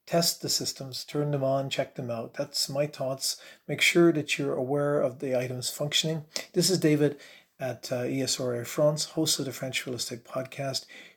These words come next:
here to help you learn more about buying real estate in France, to help reduce the stress and make the process easier for you. Make sure you check out our website at E S R A France point com and get yourself a free copy of our e-guide that's available for you, Mistakes to Avoid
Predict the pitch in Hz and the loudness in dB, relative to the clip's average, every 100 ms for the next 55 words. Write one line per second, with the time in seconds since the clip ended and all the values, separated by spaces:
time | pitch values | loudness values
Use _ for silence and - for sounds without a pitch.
0 | - 180 147 151 151 147 139 131 131 135 | 4 6 6 2 0 -2 -2 -4 -4 -2
1 | 139 131 123 135 127 123 123 127 - 131 | -2 -2 -4 -2 -4 -4 -6 -4 -2 -4
2 | 123 123 143 139 - - - _ 196 180 | -8 -10 -8 -6 -8 -12 -20 _ 0 6
3 | 180 175 202 - 123 - 127 117 - 135 | 4 4 2 2 2 0 -2 -4 -6 -6
4 | 127 131 - 123 - 127 110 127 120 117 | -8 -10 -6 -4 -2 -4 -6 -8 -8 -10
5 | - 123 113 - - - - 165 170 - | -10 -8 -8 -10 -18 -20 -6 2 4 6
6 | 196 175 175 151 151 139 131 131 - 143 | 6 4 4 2 0 0 0 0 0 -4
7 | 127 123 - 175 160 - 135 123 117 - | -4 -6 -4 0 0 0 -2 -4 -6 -8
8 | 127 123 - - 123 - - 160 156 156 | -10 -10 -12 -12 -12 -8 -4 -4 -4 -10
9 | - - - 165 160 208 170 - 156 - | -18 -20 -10 -4 -2 0 0 4 2 2
10 | 127 - 160 - 143 - 139 139 120 117 | -6 -4 -4 -2 -6 -4 -4 -2 -4 -4
11 | 175 185 147 135 143 - 139 113 127 127 | 0 0 2 0 -2 -6 -8 -4 -4 -4
12 | 127 - 127 123 131 139 147 - 196 180 | -8 -8 -6 -6 -6 -10 -12 -6 -4 -2
13 | - 151 139 175 165 147 | -2 -2 4 6 6 2